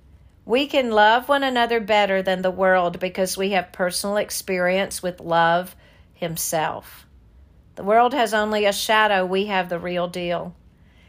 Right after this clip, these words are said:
In John seventeen, Jesus told us that we have this amazing ability to be one with one another. We have the opportunity to be intimate, to be into me see with each other.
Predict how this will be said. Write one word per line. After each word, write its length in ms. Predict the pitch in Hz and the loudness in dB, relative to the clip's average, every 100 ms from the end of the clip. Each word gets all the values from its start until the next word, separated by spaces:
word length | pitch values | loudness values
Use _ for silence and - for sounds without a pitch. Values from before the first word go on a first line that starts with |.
| - | -4
In 160 | 214 196 | -2 4
John 340 | 233 254 269 | 4 4 0
seventeen, 760 | - 262 254 247 254 240 214 202 | 0 0 2 -2 -2 -2 -2 -2
Jesus 420 | 226 226 226 208 | -2 -2 -4 -4
told 320 | 240 226 233 | 2 2 4
us 220 | 214 202 | 0 0
that 180 | - 196 | 0 0
we 120 | 208 | -2
have 320 | 214 226 233 220 | 0 2 2 0
this 180 | 226 | -2
amazing 680 | 196 196 208 220 240 262 254 | -2 0 0 0 -2 -4 -4
ability 600 | 240 233 226 226 208 190 | 0 2 2 2 0 -2
to 60 | 190 | -2
be 220 | 220 220 | -4 -4
one 680 | 190 214 254 277 185 180 180 - - - | -4 -2 -2 -4 -6 -8 -12 -18 -20 -10
with 200 | - 214 | -2 0
one 220 | 214 226 220 | 4 4 4
another. 640 | 208 220 220 175 185 196 - - - | 4 4 4 0 -6 -10 -20 -8 0
We 180 | 277 | 2
have 240 | 277 285 285 | 4 2 2
the 160 | 269 | 4
opportunity 800 | 240 240 240 247 262 269 254 233 | 4 2 -2 -2 0 -2 -2 -4
to 80 | 220 | -2
be 240 | 226 233 - | -2 -4 -4
intimate, 440 | 254 262 240 208 | -4 -2 -2 -2
to 80 | 240 | -2
be 260 | 233 240 - | -2 -2 -2
into 600 | 233 269 269 - 262 254 | -2 0 -2 -4 -4 -2
me 300 | 233 233 233 | -2 -2 -2
see 680 | 226 - 226 233 190 185 - _ - _ | -4 -2 -2 -2 -4 -8 -14 _ -20 _
with 220 | - 214 214 | 2 2 2
each 180 | 202 | 0
other. 460 | 202 196 165 - | 2 2 0 -6